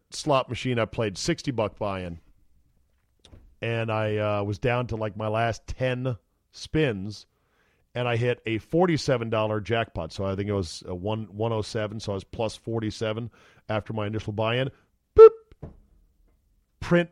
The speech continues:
ticket. Always win. That's my strategy. All right, a couple more things from Vegas real quick. Uh, State of the Monte Carlo. This is because we wanted to play this golf course called Shadow Creek,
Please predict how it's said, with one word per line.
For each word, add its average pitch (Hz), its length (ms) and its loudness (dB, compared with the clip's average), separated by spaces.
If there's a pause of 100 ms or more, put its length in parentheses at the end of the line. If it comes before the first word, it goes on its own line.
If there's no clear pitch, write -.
ticket. - 480 0 (320)
Always 135 720 6 (800)
win. 110 380 -4 (720)
That's 101 260 -8
my 95 140 -4
strategy. 60 580 -14 (840)
All 180 60 10
right, 135 300 6
a - 40 -20
couple 202 200 4
more 196 160 8
things 175 260 2
from 139 140 -2
Vegas 131 340 2
real 123 140 0
quick. 107 320 -4 (180)
Uh, 117 140 0
State 185 260 2
of 196 60 -2
the 190 80 0
Monte 156 220 2
Carlo. 80 360 -2
This 123 260 -2
is 143 60 -12
because 135 420 0
we 120 120 -2
wanted 117 240 -2
to 104 60 -8
play 110 200 -4
this 101 240 -6
golf 104 260 -4
course 101 280 -10
called 87 200 -10
Shadow 98 300 -6
Creek, 170 400 0